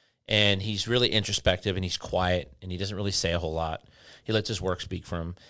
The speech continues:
And even when you're friends with him, I mean, he doesn't, he doesn't call, he's not someone that calls to find out how you're doing.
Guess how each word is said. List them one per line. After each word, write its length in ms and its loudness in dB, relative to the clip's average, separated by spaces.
And 80 4
even 180 4
when 100 2
you're 80 0
friends 340 2
with 100 0
him, 180 -4
I 60 -8
mean, 300 0
he 140 2
doesn't, 260 2
he 180 -4
doesn't 220 -2
call, 460 4
he's 140 0
not 120 6
someone 240 4
that 100 0
calls 300 6
to 60 -4
find 240 2
out 80 -2
how 80 2
you're 160 4
doing. 380 0